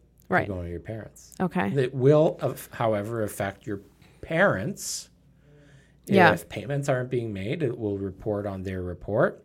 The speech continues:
Speaker 2: Okay.
Speaker 1: And it also is on their debt servicing ratio. So if they try to get any other credit, like another mortgage down the
Speaker 2: Okay.
Speaker 1: road,
Speaker 2: Yeah.
Speaker 1: this will now show up as a debt on them.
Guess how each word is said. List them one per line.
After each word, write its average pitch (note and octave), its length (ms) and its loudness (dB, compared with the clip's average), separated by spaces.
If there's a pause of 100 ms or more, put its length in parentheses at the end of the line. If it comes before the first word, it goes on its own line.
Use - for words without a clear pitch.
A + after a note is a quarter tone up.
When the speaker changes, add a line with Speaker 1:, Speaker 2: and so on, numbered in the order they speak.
(100)
Speaker 2:
Okay. F3+ 240 2
Speaker 1:
And G3 100 0
it A#2 200 2
also A#2 400 4
is G#2 120 2
on A2 180 2
their G2+ 160 0
debt G#2 260 0
servicing G2 540 -4
ratio. E2+ 540 -8 (500)
So G2+ 420 0
if G2+ 260 -2
they A2 360 2 (440)
try A2+ 340 0
to A2 160 -2
get G#2 340 -2
any G#2+ 380 -2
other B2+ 340 4
credit, G2+ 580 -4
like G2+ 200 -6
another A2 480 0
mortgage G2 880 -4
down F2+ 240 -6
the G3+ 80 0
Speaker 2:
Okay. F3+ 280 0
Speaker 1:
road, G3 200 -4 (180)
Speaker 2:
Yeah. F3+ 220 2 (140)
Speaker 1:
this A2+ 280 0
will G2+ 120 -2
now G#2 220 -2
show G2 280 -4
up F#2 200 -4
as E2+ 160 -4
a E2 60 -8
debt E2+ 420 -10 (160)
on E2 200 -12
them. E2+ 200 -10